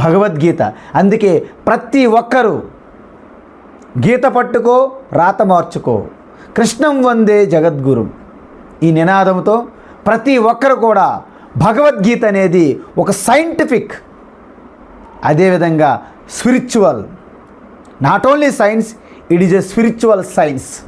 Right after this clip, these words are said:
అందుకే విద్యల్లో దీన్ని రాజవిద్య అన్నారు, రాజగుహ్య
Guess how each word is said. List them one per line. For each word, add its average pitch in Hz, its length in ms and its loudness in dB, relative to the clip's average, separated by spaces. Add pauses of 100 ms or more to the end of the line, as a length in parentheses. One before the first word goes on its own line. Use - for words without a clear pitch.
(600)
అందుకే 202 320 2 (400)
విద్యల్లో 233 480 0 (100)
దీన్ని 190 320 2 (500)
రాజవిద్య 175 760 0 (180)
అన్నారు, 135 300 -6 (1120)
రాజగుహ్య 202 720 0